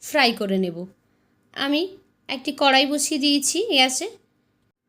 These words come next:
পরিমাণ মতো এখানে আমি সাদা তেল দিয়ে নিয়েছি। এবার অল্প অল্প করে ডাল বাটা নিয়ে এখানে আমি দিয়ে দিচ্ছি একটা একটা বড়ার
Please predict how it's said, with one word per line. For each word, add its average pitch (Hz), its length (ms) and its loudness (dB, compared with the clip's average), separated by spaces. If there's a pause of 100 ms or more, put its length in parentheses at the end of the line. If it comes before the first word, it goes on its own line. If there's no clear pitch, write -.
(500)
পরিমাণ 285 380 2
মতো 269 180 -4 (100)
এখানে 294 260 0 (100)
আমি 320 120 4 (480)
সাদা 277 380 2
তেল 277 280 2
দিয়ে 294 220 6
নিয়েছি। 294 380 0 (2500)
এবার 285 260 0 (100)
অল্প 262 140 -4 (100)
অল্প 269 140 -6 (140)
করে 277 140 2 (100)
ডাল 240 200 2
বাটা 240 260 -4
নিয়ে 247 240 0
এখানে 247 320 -4
আমি 277 120 -2 (480)
দিয়ে 220 200 0
দিচ্ছি 196 320 -4 (440)
একটা 233 320 -6
একটা 294 180 -6 (380)
বড়ার 214 300 4